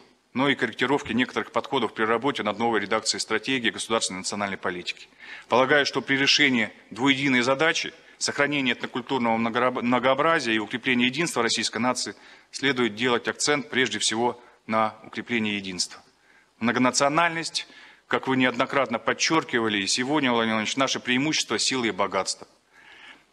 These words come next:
Но при этом все этносы, от малочисленных до многомиллионных, должны ясно осознавать, что залог их успешного развития, да и, наверное, просто существования в нынешних условиях — это единство народов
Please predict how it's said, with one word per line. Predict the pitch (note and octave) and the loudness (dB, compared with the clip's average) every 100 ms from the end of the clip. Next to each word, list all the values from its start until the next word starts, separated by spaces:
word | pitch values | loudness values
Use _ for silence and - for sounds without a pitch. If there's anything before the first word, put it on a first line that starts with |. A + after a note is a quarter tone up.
| _ _ | _ _
Но | A#2 C#3 | 2 4
при | D3+ C#3 | 4 4
этом | A#2+ E2+ E2+ | 2 -2 -4
все | - D3+ | 2 2
этносы, | C3+ A2 G2 - | 2 -2 -4 -4
от | F2+ | -2
малочисленных | A#2+ C3 C3 E3 - A2 G2 - D#2+ | 0 0 0 -2 0 0 -2 -6 -18
до | E2+ A#2+ A#2 G#2 - E2+ | -2 2 4 2 -4 -6
многомиллионных, | G#2+ A#2+ C3 C3+ D3+ D#3+ C3+ G#2+ - | -2 0 2 2 4 4 4 2 -2
должны | G2+ A#2+ C3+ | -2 -2 0
ясно | B2 C3+ C3+ | 2 2 0
осознавать, | G#2+ G#2 G2+ G2+ F#2 E2 | -4 -4 0 0 0 -2
что | - | -4
залог | A2+ C#3 D3+ - | 2 4 4 0
их | A2 | -4
успешного | A2+ - C3+ - A2+ | -8 0 0 0 0
развития, | A#2 A2+ D3+ D#3+ F#2 - - - - | 0 -2 -4 -4 -6 -8 -14 -20 -20
да | A2 B2+ | -2 2
и, | B2+ G#2 - - _ _ _ _ | 2 0 -6 -20 _ _ _ _
наверное, | A#2+ A#2+ | -2 -2
просто | G#2+ D3 D3+ - | 0 2 2 0
существования | - G#2+ - C3 D3 E3 B2 G2 - | -4 -2 2 2 4 2 2 -2 -6
в | F#2+ | -4
нынешних | A#2 A2+ - G#2 | 0 0 -2 -6
условиях — | - A2+ F2+ | -4 -2 -2
это | - G#2+ | -2 0
единство | A2+ B2 C#3 D#3 - C3+ - - | 2 0 0 -2 -4 -6 -8 -2
народов | A2 A2 A#2+ A#2+ | 0 2 0 -2